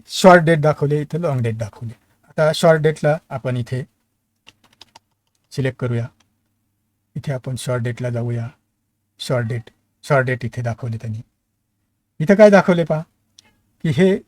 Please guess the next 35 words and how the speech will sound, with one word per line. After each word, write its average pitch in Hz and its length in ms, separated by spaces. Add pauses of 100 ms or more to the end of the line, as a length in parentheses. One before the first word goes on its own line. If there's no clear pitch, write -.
(220)
सगळे 180 360
आता 165 200 (1300)
दहा, 135 340 (960)
त्याच्यात 160 300
फरक 175 220
तसा - 220
फारसा 147 260
काय 147 160
केला 123 220
नाही 107 220
इथे. 98 120 (460)
पण 139 80
आता 139 200
लाँग 135 200
डेटला 143 260
पाहूया 147 320
ना 101 100
काय 107 160
फरक 117 280
होतो 113 180
आपल्याला. - 320 (500)
मगाशी 127 240
आपण 131 180
पाहिलंच 131 360
होतं, - 180 (840)
इथे 151 180
पण 139 140
मांडलंय, 123 380
त्यामुळे 120 260
मी 127 140 (500)
आता - 180
लाँग 131 220
डेट, 123 240 (800)
लाँग 139 200
डेट 110 340